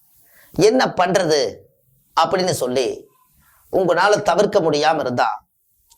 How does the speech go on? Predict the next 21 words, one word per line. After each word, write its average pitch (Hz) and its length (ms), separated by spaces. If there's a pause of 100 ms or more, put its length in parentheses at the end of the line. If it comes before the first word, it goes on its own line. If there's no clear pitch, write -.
(320)
கடன் 269 340
அடைக்கிறதுக்கு 175 1000
ஒரு 143 260
எளிய 214 320
பரிகாரம் 120 600 (600)
உங்களுக்கு 180 360
நான் 143 100
சொல்றேன். - 380 (2750)
செவ்வாய்க்கிழமை 226 960
அன்னைக்கு 220 320 (100)
கடன் 190 380
கொடுத்தால் 160 580 (640)
உங்களுக்கு 170 340
கடன் 170 320
தீரும். 123 380 (680)
எத்தனை 196 340
பேர்த்துக்கு 175 360
உங்களுக்கு 135 220
தெரியும்னு 143 320
எனக்கு 110 180
தெரியாது. 110 360